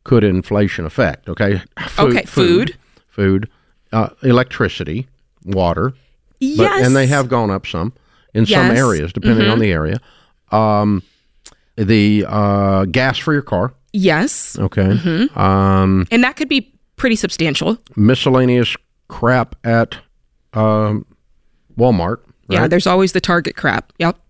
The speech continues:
Speaker 1: Yeah. Um, but here's the thing. Uh, the inflation rate was nine point six percent.
Speaker 2: Mm-hmm.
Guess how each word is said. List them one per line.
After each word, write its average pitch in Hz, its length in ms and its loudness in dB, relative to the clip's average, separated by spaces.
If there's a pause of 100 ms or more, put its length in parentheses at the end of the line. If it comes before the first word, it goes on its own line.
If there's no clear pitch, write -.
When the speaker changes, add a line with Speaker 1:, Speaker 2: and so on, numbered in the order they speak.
(180)
Speaker 1:
Yeah. 92 220 0 (600)
Um, 104 560 2 (200)
but 117 280 0
here's 175 240 2
the 131 60 -6
thing. 120 240 0 (2000)
Uh, 117 380 -4
the 117 220 2 (120)
inflation 160 400 4
rate 117 240 0 (140)
was 107 160 -2
nine 135 240 2
point 127 220 -2
six - 160 -6
percent. 95 340 -4 (160)
Speaker 2:
Mm-hmm. 180 300 -6